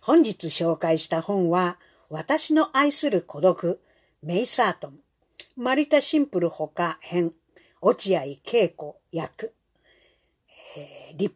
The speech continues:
風社書房の本です。本日のテーマは、自分を見つめ直すとき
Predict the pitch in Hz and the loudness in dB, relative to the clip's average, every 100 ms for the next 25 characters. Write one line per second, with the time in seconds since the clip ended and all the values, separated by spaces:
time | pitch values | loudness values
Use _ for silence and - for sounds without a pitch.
0 | - 330 320 320 - 269 156 139 185 - | 4 4 4 2 0 -2 -2 -6 -8 -10
1 | - 175 147 165 - - _ _ _ _ | -8 -8 -6 -2 -2 -2 _ _ _ _
2 | _ - _ _ _ _ _ _ 311 330 | _ -20 _ _ _ _ _ _ 4 6
3 | 285 269 240 240 214 226 277 233 240 262 | 6 0 0 0 4 6 6 6 6 6
4 | - _ _ _ _ _ _ _ - 196 | 4 _ _ _ _ _ _ _ -8 -4
5 | 214 208 370 370 330 302 226 233 247 - | -2 4 6 8 8 6 4 0 -2 -2
6 | 392 403 392 359 349 370 370 - - - | 0 2 4 4 4 2 2 -2 -4 2
7 | 311 - 277 - | 2 2 -8 -8